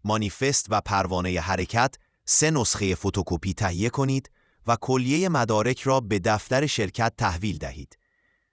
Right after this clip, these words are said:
تا اینجا شما فقط یک مانیفست با پروانه حرکت دارید که می‌توانید برای قدم‌های بعدی اقدام کنید. یک،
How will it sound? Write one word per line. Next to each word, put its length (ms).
تا 140
اینجا 300
شما 300
فقط 420
یک 280
مانیفست 800
با 180
پروانه 640
حرکت 500
دارید 360
که 140
می‌توانید 720
برای 360
قدم‌های 600
بعدی 480
اقدام 400
کنید. 420
یک، 360